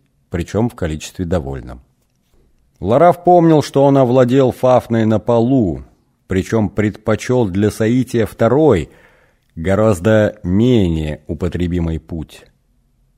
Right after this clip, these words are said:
Он успел пристраститься к задней беседе в объятиях служанки Нелле. Он не помнил, как поджег и установил на подставку для благовоний катышек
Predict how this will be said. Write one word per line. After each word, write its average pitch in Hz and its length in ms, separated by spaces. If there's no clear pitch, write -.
Он 151 220
успел 156 420
пристраститься 135 1000
к 82 140
задней 95 680
беседе 101 800
в 85 100
объятиях 104 640
служанки 104 880
Нелле. 107 840
Он 104 180
не - 100
помнил, 170 360
как 135 220
поджег 127 460
и - 20
установил 113 560
на 113 140
подставку 110 680
для 98 140
благовоний 104 680
катышек 107 720